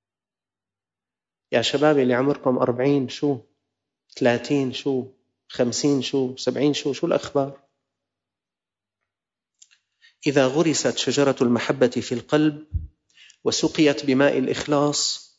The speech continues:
ومتابعة الحبيب صلى الله عليه وسلم، أثمرت أنواع الثمار وآتت أكلها كل حين بإذن ربها. كمال الحب في أن يحب العبد ربه عز وجل بكل قلبه،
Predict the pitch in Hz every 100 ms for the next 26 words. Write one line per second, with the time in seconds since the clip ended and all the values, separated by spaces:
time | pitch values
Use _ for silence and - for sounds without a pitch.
0 | _ _ - 131 127 127 123 139 139 143
1 | 123 - 131 143 135 123 - 135 127 135
2 | 123 123 131 127 123 - 143 147 156 151
3 | - _ _ _ _ 175 - - 156 151
4 | 147 - 135 143 123 110 - 123 120 107
5 | - - _ _ _ _ - - 156 151
6 | 131 - 127 - 147 127 127 - 127 110
7 | 143 127 113 - 117 117 107 104 - -
8 | - _ _ _ _ _ _ _ _ _
9 | _ _ _ _ _ - 143 165 160 147
10 | - 170 170 - - _ _ _ _ -
11 | - 151 139 131 120 - 147 127 120 131
12 | 127 127 143 139 135 135 147 123 131 127
13 | 120 147 147 135 - 185 165 - 131 113
14 | 98 113